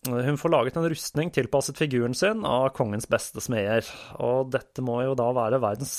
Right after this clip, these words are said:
feteste relikvie, rustningen til Jeanne d'Arc, en vaskeekte babymale der altså. I hvert fall utrolig mye kulere enn Jesu forhud, som jeg snakket om i forrige episode. Jeg har for øvrig sett at, eh,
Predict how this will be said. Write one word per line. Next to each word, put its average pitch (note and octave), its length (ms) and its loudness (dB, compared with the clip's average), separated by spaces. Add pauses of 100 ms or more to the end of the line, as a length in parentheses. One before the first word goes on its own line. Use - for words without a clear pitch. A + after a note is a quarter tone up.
feteste B2+ 760 0
relikvie, E3 400 4 (240)
rustningen C3+ 540 0
til C#3+ 120 6
Jeanne C#3+ 240 6
d'Arc, E3 460 2 (100)
en C#3 160 -2
vaskeekte - 680 -2
babymale C3+ 500 6
der D#3+ 180 8
altså. A3 220 4 (680)
I C#3+ 60 -4
hvert B2 180 0
fall C#3 280 4
utrolig C3+ 400 0
mye C3+ 160 2
kulere B2+ 400 6 (180)
enn C3 220 0 (180)
Jesu A2+ 480 2
forhud, C#3 580 2
som D#3+ 140 -2
jeg C#3 100 0
snakket B2+ 280 0
om B2 120 -4
i C#3 60 0 (160)
forrige A2 260 2
episode. C3 400 0 (760)
Jeg - 140 -14
har - 20 -18
for C#3 200 0
øvrig B2 200 2
sett - 320 -2
at, - 400 -4
eh, C3 800 6